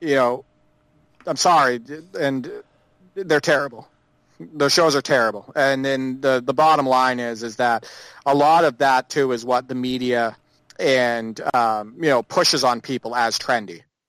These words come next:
You know what I mean? It's how much they advertise it for it and how much they talk about it, and, and it gets people talking about it and, and stuff like that. And I'm not saying that's the case with two K,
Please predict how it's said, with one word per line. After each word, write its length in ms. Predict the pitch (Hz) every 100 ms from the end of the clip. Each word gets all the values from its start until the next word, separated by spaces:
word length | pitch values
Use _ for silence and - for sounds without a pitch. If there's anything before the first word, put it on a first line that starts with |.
| _ _ _
You 100 | 139
know 100 | 135
what 120 | 127
I 60 | 123
mean? 200 | 123 120
It's 100 | 117
how 140 | 135
much 160 | 127 -
they 100 | 127
advertise 680 | 123 120 117 127 117 117 113
it 100 | 113
for 300 | 127 117 113
it 160 | 110
and 280 | 120 113 107 - -
how 220 | - 139 127
much 220 | 127 -
they 100 | 120
talk 320 | - 123 -
about 300 | 120 113 113
it, 200 | 110 117
and, 200 | 113 110 - - -
and 120 | 127
it 60 |
gets 220 | 120 143 -
people 280 | 220 214
talking 440 | 139 135 117 - 113
about 300 | 107 110 110
it 120 | 113
and, 240 | 123 123
and 100 | 123
stuff 240 | 120 127 -
like 180 | 120 120
that. 200 | 123 - -
And 80 | 170
I'm 80 | 233
not 140 | 214
saying 200 | 185 160
that's 180 | 139 123
the 60 | -
case 220 | 139 117
with 120 | 117
two 120 | 120
K, 360 | 110 107 82